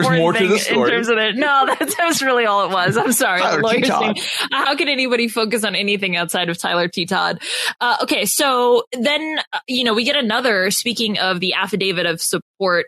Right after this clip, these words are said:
Speaker 1: conversation that Tiffany had, we
Speaker 2: Mm-hmm.
Speaker 1: also have one here, except now it's obviously further down the line, given that Kalani is considering divorcing Asuelu. And that whole Trump changing the law for the lifetime, now it's like a lifetime of support, that's been repealed. So if Lowe is
Speaker 2: Yes.
Speaker 1: considering that now, <laughs> don't, don't worry, it's only ten years.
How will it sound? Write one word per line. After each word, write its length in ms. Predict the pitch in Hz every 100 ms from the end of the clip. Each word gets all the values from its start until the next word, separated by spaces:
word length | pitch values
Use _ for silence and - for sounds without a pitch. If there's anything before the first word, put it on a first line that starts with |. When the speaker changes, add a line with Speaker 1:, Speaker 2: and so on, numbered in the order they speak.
| -
Speaker 1:
conversation 760 | 185 170 175 160 175 175 165
that 120 | 165
Tiffany 340 | - 302 285 233
had, 240 | 220 208
we 80 | 190
Speaker 2:
Mm-hmm. 80 | 196
Speaker 1:
also 240 | 202 208
have 220 | 208 190
one 180 | 175 170
here, 320 | 175 226 339
except 340 | 349 - 214 185
now 240 | 196 196
it's 140 | 185 -
obviously 520 | 190 180 190 180 185
further 340 | - 180 175
down 240 | 175 175 170
the 100 | 160
line, 360 | 160 165 180
given 300 | 185 170 170
that 140 | 170 -
Kalani 500 | 196 165 165 170 160
is 100 | -
considering 560 | 202 175 175 165 160 156
divorcing 500 | 151 151 156 226 226
Asuelu. 600 | 240 277 262 269 277 294 - - - - -
And 600 | 254 240 226 214 214 208 - _ _ _
that 280 | 185 240 302
whole 320 | - 285 285 233
Trump 380 | - 226 214 -
changing 540 | - 226 214 208 220 214
the 80 |
law 540 | 170 165 165 180 196 214
for 300 | - 208 185
the 100 | 175
lifetime, 600 | 170 180 - 196 190 185
now 140 | 185
it's 100 | 180
like 120 | 202 175
a 40 |
lifetime 460 | 156 156 - 226 233
of 100 | 233
support, 400 | 247 262 262 254
that's 180 | 220 220
been 180 | - 262
repealed. 600 | 196 - 170 143 147 156
So 320 | - 190 180
if 180 | 180 190
Lowe 300 | 214 220 226
is 160 | 208
Speaker 2:
Yes. 340 | 107 - - -
Speaker 1:
considering 520 | 196 - 196 190 175
that 180 | 165 143
now, 460 | 170 160 151 165 170
<laughs> 160 | 214
don't, 300 | 214 262 277 -
don't 120 | 202
worry, 280 | 196 180 165
it's 100 | 175
only 240 | 180 175
ten 260 | 180 175 165
years. 380 | 131 107 269